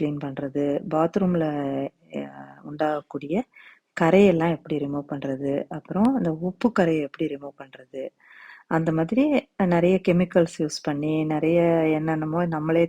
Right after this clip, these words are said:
தயாரிச்சு, அப்படியெல்லாம் யூஸ் பண்ணி நெறைய வீடியோ பார்த்திருப்பீங்க. அந்த கரைய நீக்கிறதுக்கு உள்ள நெறைய வீடியோவ பார்த்திருப்பீங்க. ஆனா, நான் வந்து இப்ப இந்த வீடியோல காட்டப் போறது,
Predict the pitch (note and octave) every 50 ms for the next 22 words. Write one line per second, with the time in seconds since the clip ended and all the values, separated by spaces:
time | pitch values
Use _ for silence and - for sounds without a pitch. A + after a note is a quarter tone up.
0 | - D#3+ D#3 D#3+ D#3+ D#3+ D#3 D#3 D3 - - - - D#3 D#3 D3+ D#3+ - _ -
1 | - - - - _ - F3 E3 D#3+ E3 D#3+ D#3 D#3+ F3+ F#3+ F#3+ F3+ E3+ E3+ F3
2 | E3+ - - F3 D#3 D#3 D#3+ G3+ C4 D4 B3+ F#3+ E3 D#3 D#3 D#3 D#3 D#3 E3+ F#3+
3 | G#3+ A3 G#3 F#3 E3+ D#3 D3+ D3+ D#3+ D#3+ E3 D#3+ D3+ D3+ - C#3+ C#3 - C#3 C#3
4 | - - C#3+ C#3 C#3 C3+ - _ _ - C#3+ C#3+ C#3 - - E3 E3+ F#3+ G#3 G#3+
5 | G3 E3+ E3 F3+ G3+ - _ - G3+ F#3 F3 - - - _ - B3+ D#4+ - _
6 | - - - - _ _ - F3+ E3+ E3+ D#3+ D3+ D3+ D3 D3 D#3 F3 F#3+ G#3+ A3
7 | F#3+ D#3 D#3 E3+ E3+ F#3 G3 F3+ - C#3+ C3+ - C#3 C3+ - - - D#3+ G3 B3
8 | B3 G#3+ E3+ D#3 D#3+ F#3+ A3 A#3 G3+ E3+ D3+ D#3 E3 G3 A3+ C4 C4+ A#3 F#3 D#3+
9 | E3 F#3+ A#3 A3+ G3+ - - E3 D#3 D3+ D3+ D3 C#3 D3 D#3+ E3 E3 E3 D#3 D3+
10 | C#3+ - - C#3+ C#3 - C#3 - - C3+ C3 C3 - B3